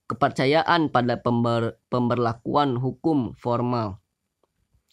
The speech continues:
Ketakutan rasa takut itulah yang disemai dalam pendidikan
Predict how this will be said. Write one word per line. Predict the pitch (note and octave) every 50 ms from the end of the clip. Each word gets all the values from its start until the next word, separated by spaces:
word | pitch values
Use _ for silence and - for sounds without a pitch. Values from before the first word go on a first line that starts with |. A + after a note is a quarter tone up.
| _ _ _ _ _ _ _
Ketakutan | - C#3+ - C3+ C3+ - D#3 D3+ D3+ - F3+ F3 F3
rasa | D3 C3+ C3+ D3 C3
takut | - B2+ A#2 - - C#3 C3+ -
itulah | - A2+ - C#3 C#3 C#3+ C#3+ C#3+
yang | E3 C3+ A#2 A#2+ A#2 A2+
disemai | A2+ A2+ - B2 A#2 A#2+ B2+ C3 C3+ C3
dalam | A#2+ A#2 A2 G#2+ G#2+ -
pendidikan | A2 A2 G#2+ G#2 A2 A2 G#2+ - - C3+ C3+ C3 B2+ A#2+ - -